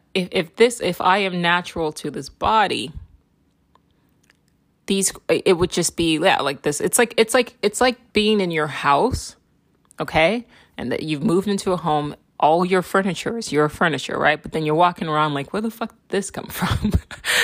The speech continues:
And what does this do?" Right? Like, you shouldn't be questioning something that you're native to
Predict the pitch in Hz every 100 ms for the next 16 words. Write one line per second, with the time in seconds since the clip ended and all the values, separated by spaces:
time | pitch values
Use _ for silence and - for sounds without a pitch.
0 | - 220 214 254 254 247 220 226 - -
1 | - - - - - 185 214 - 202 190
2 | 214 208 - 302 294 254 214 - 247 -
3 | 208 180 175 190 190 175 143 147 147 151
4 | - 151 151 143 156 175 165 143 - -
5 | 269 165 -